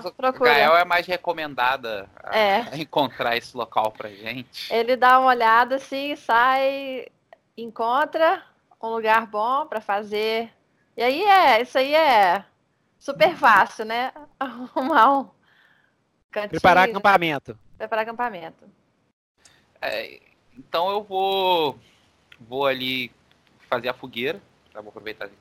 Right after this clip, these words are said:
Speaker 1: o acampamento, eu vou aproveitar, vou acender a fogueira e vou fazer um chá.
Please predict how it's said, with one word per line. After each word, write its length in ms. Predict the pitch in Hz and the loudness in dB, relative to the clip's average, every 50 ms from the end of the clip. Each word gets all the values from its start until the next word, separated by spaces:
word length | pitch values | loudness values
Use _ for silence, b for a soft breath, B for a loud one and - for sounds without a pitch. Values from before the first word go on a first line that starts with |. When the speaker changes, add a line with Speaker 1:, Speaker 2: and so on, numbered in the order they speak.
| _ - | _ -20
Speaker 1:
o 40 | |
acampamento, 480 | 98 - - 101 - 101 98 98 - - | -20 -20 -18 -18 -16 -18 -18 -18 -18 -16
eu 40 | 101 | -14
vou 80 | 101 | -14
aproveitar, 340 | 98 - - 98 98 - 101 | -14 -14 -16 -20 -18 -16 -14
vou 80 | 98 101 | -12 -12
acender 240 | 101 - 101 98 104 | -14 -14 -12 -12 -12
a 40 | |
fogueira 460 | - _ - 107 98 110 117 127 139 139 | -12 _ -20 -18 -12 -10 -8 -8 -8 -10
e 120 | - 143 | -14 -16
vou 180 | 147 143 151 147 | -16 -16 -12 -8
fazer 220 | - 151 147 156 | -8 -8 -8 -8
um 80 | 160 - | -12 -14
chá. 300 | - - 170 147 131 | -6 -4 -2 -2 -2